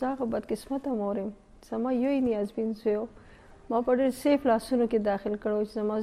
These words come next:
زوی ډېر سیف ځای کې سبق ووایي. هملته یې ما نه لاړو. ما نه دهشتګرد واغشتو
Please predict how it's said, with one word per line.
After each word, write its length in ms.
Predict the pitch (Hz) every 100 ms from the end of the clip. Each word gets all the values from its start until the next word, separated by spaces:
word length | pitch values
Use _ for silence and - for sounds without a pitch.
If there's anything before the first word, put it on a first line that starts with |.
| 214
زوی 140 | 220 214
ډېر 200 | 233 247 254 -
سیف 180 | 240 220 220
ځای 100 | 214
کې 80 | 208 -
سبق 400 | 214 214 208 -
ووایي. 200 | 208 226 - - - - - - - - - - - - -
هملته 340 | 226 254 294 269
یې 80 | 240 214
ما 80 |
نه 120 | 202 196 196
لاړو. 240 | 185 233 - - - - -
ما 80 | 240
نه 100 | 220 220
دهشتګرد 560 | 220 233 233 226 226
واغشتو 680 | 226 220 220 220 - 226